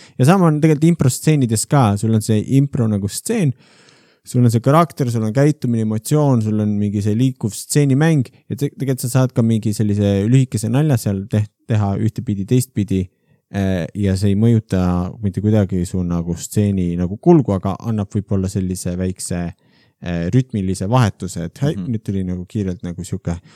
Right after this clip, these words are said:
Speaker 1: sihuke üllatus ka siia sisse. Et, et, eh, jah,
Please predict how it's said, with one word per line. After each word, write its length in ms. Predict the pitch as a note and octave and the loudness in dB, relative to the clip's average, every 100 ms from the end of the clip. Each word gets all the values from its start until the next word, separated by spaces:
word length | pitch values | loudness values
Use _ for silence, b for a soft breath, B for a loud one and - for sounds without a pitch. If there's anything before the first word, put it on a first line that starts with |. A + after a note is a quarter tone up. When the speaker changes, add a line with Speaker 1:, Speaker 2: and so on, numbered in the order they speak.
| b - | b -2
Speaker 1:
sihuke 320 | A2 - G2+ | -2 0 0
üllatus 380 | F2+ - F2 - | -2 -4 -10 -8
ka 80 | |
siia 240 | F#2+ F#2+ F2 | -4 -4 -4
sisse. 340 | F2+ - E2 - b b b b b b F2+ | -6 -6 -8 -10 b b b b b b -6
Et, 280 | F2+ _ E2 | -6 _ -6
et, 340 | E2 - - | -6 -8 -8
eh, 640 | E2 D#2+ D#2+ D#2+ D#2 D#2+ | -6 -6 -6 -6 -6 -4
jah, 220 | E2+ F2 | -2 -4